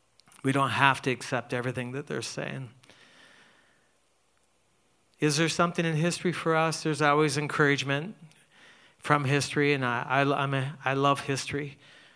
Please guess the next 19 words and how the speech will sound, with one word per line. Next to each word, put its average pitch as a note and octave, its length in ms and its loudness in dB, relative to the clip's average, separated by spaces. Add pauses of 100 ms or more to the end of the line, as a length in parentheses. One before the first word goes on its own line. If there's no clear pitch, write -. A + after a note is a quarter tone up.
(160)
but C#3 120 0
not C#3+ 220 4
everything C#3+ 360 2
applies. B2+ 720 -6 (340)
We're, D3+ 480 2
we're D3+ 420 2
in G#3+ 360 0
something F#3 760 -2 (400)
that C#3+ 120 -4
has C3 120 -4
never D3 180 2
happened C#3 500 -2
before. A#2 320 -4
There's A#2+ 220 -6
no D#3 120 0
history D3 640 -6 (360)
that C#3 140 -4
completely D#3 640 -4
fits - 680 -6